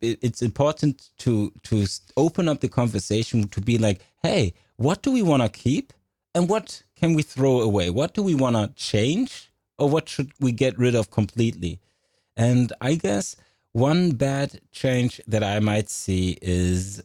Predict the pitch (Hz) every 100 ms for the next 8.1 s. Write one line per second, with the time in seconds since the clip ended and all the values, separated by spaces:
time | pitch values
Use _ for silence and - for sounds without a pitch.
0 | _ 92 92 90 90 90 - _ _ _
1 | _ 123 127 143 - - 127 - 127 120
2 | - 165 123 127 - _ _ 117 117 120
3 | 143 202 - 123 95 90 _ _ _ 95
4 | 98 104 90 92 92 113 - _ - -
5 | 160 165 185 - 175 151 135 175 160 _
6 | 120 135 127 139 - 131 165 - - _
7 | _ _ _ _ 113 110 107 107 101 101
8 | 98